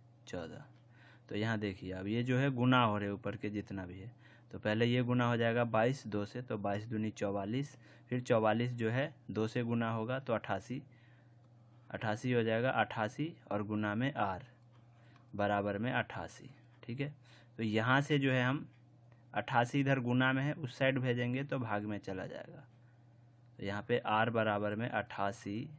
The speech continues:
बटा में अट्ठासी, तो अट्ठासी एकम अट्ठासी, अट्ठासी एकम अट्ठासी,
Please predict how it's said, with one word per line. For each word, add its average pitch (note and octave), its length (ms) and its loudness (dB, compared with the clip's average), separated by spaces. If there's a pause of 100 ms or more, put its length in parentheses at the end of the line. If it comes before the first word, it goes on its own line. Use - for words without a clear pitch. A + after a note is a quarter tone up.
(180)
बटा F#2 300 -8
में G2+ 140 -8
अट्ठासी, - 560 -12 (540)
तो - 80 -6
अट्ठासी G#2 400 -4
एकम G#2+ 260 -2
अट्ठासी, A2 440 -8
अट्ठासी - 380 -8
एकम B2 260 -10
अट्ठासी, - 540 -16